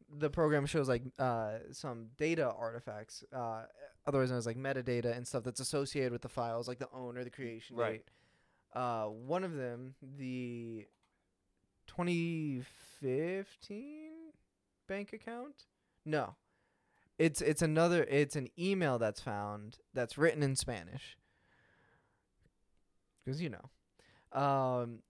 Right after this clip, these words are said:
Speaker 1: but it's, you know, the third.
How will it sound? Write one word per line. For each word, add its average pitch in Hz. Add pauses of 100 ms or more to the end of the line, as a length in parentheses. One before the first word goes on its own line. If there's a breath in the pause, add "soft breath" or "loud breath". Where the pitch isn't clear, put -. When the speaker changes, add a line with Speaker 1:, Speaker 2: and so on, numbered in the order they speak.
(140)
Speaker 1:
but 165
it's, 156 (460)
you 160
know, 117
the 143
third. 120